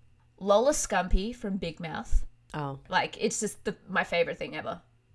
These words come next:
Speaker 1: It's, uh, what's his name? Nick Kroll. He does
Speaker 2: Oh,
Speaker 1: her
Speaker 2: yeah.
Speaker 1: voice.
Speaker 2: Yeah.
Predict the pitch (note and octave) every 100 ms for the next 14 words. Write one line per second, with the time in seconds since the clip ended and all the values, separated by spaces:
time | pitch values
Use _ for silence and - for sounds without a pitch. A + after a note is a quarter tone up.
0 | - - - F#3 F3+ D#3+ D3+ - _ -
1 | - F#3 E3+ E3 - _ _ _ _ A3
2 | A3+ G#3 F#3+ F#3+ A3 A3 G3+ E3+ F3+ E3
3 | E3 F#3 A#3+ - - E3+